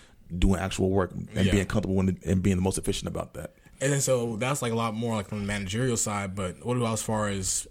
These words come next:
Speaker 2: like, being that employee that's, um, like, either I'm working at home or I'm at a coffee shop or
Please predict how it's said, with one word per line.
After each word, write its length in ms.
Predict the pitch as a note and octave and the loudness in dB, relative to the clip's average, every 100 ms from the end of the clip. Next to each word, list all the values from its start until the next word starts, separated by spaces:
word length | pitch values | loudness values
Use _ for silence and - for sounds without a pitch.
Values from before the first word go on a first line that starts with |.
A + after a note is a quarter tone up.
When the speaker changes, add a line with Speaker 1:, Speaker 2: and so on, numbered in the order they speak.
| - | -10
Speaker 2:
like, 140 | G#2 F#2+ | -8 -4
being 260 | G#2+ G#2 | -4 -4
that 360 | F#2+ F#2+ F#2 F2+ - | -4 -6 -6 -8 -8
employee 480 | G#2 - G#2 G2 F#2+ | -4 -4 -2 -4 -4
that's, 640 | F2+ E2+ - - - - - - | -4 -6 -4 -4 -4 -8 -16 -10
um, 500 | G2 F#2 E2+ D#2+ F#2+ - _ _ _ | -8 -6 -8 -12 -16 -20 _ _ _
like, 140 | F2+ - | -14 -8
either 180 | A2+ G2+ | -6 -6
I'm 140 | G2 | -6
working 240 | G2 F#2 F#2 | -8 -8 -10
at 80 | |
home 360 | F2+ A#2 A2 G2+ | -6 -4 -4 -4
or 300 | F#2+ F2+ F2 F2 E2 | -6 -6 -6 -8 -8
I'm 120 | F2 | -10
at 80 | E2+ | -10
a 40 | |
coffee 300 | - G#2 G#2+ | -8 -8 -6
shop 400 | - F#2+ F#2+ F#2+ | -6 -4 -6 -6
or 560 | F2 E2+ E2+ E2 D#2+ | -8 -6 -6 -6 -8